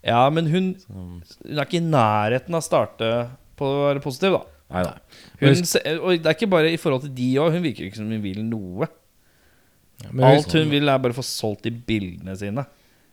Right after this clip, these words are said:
Speaker 1: Som egentlig, altså
Speaker 3: Men husk på at de bildene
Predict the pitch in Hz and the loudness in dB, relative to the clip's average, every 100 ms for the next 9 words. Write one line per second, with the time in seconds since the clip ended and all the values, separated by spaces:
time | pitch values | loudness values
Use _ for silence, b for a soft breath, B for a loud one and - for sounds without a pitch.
0 | _ - - 85 85 - 113 110 110 107 | _ -20 -16 -14 -14 -14 -6 -2 -2 -2
1 | 107 107 101 - 107 110 104 107 _ B | -2 -4 -6 -8 -8 -6 -8 -10 _ B
2 | B B - 135 139 120 127 123 107 120 | B B -2 0 0 0 0 0 0 0
3 | 98 95 | -2 -4